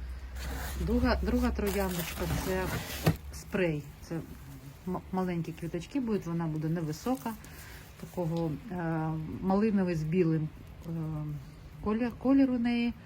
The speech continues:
Дріб-, дрібноквіткова Aerofolis. Дивіться, як вона упакована. Гарний саджанець.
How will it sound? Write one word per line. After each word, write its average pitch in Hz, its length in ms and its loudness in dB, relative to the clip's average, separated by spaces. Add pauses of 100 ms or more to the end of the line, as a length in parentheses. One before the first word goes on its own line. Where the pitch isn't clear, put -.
(400)
Дріб-, 165 320 2
дрібноквіткова 202 1160 2
Aerofolis. 202 520 2 (3500)
Дивіться, 170 320 -2
як 165 140 -6
вона 160 200 0
упакована. 220 720 0 (1300)
Гарний 160 420 -2
саджанець. 208 720 -2